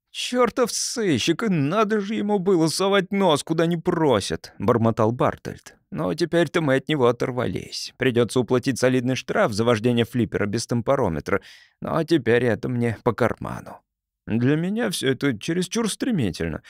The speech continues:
пожаловался Бартер. Он покачал головой и пожал плечами. «Я только хотел спросить, каким образом бегство в прошлое поможет нам получить завтра утром чеки в твоем настоящем? Но теперь я и сам догадался.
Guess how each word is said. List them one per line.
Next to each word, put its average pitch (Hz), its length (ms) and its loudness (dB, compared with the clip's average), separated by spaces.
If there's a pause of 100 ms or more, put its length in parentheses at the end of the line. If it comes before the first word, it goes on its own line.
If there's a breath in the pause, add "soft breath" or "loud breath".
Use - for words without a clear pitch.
(240 loud breath)
пожаловался 113 640 0
Бартер. 139 560 -6 (240)
Он 117 180 2
покачал 120 440 0
головой 127 480 0 (260 loud breath)
и 131 100 -2
пожал 117 460 -2
плечами. - 640 -4 (360)
«Я 165 280 -2
только 131 340 2
хотел 131 340 2
спросить, 135 600 0 (400 soft breath)
каким 247 300 -2
образом 113 460 2
бегство 135 400 0
в - 80 -6
прошлое 202 380 0
поможет 139 400 2
нам 135 140 2
получить 147 380 0
завтра 143 300 2
утром 165 320 2
чеки 95 360 0
в 85 60 -6
твоем 123 320 0
настоящем? 131 840 -6 (460 soft breath)
Но 123 240 2
теперь 123 320 2
я 117 180 2
и 113 100 2
сам 127 300 0
догадался. - 680 -4